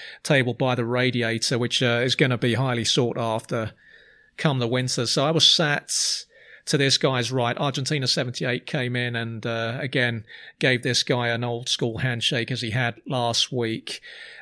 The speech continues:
As he finished talking to me, luckily for me, I was holding the tall glass for once with my right hand, was holding on to it as he was chatting to me, because I think as he left, he was in two minds of whether he was gonna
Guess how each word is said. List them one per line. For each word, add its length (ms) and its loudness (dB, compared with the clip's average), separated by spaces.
As 220 6
he 100 6
finished 440 0
talking 380 2
to 180 0
me, 640 0
luckily 400 0
for 160 -6
me, 120 -2
I 80 -2
was 160 0
holding 360 0
the 60 -2
tall 280 0
glass 400 -2
for 180 -6
once 240 -4
with 80 -4
my 140 -6
right 360 -4
hand, 520 -4
was 140 -2
holding 300 0
on 140 -2
to 200 0
it 140 0
as 160 -4
he 100 0
was 140 -4
chatting 400 -2
to 120 -4
me, 180 -2
because 460 -4
I 80 2
think 220 -2
as 100 0
he 100 -2
left, 300 -4
he 100 -2
was 140 -2
in 80 -4
two 260 0
minds 600 -2
of 160 -6
whether 380 -2
he 180 -2
was 180 -8
gonna 400 -4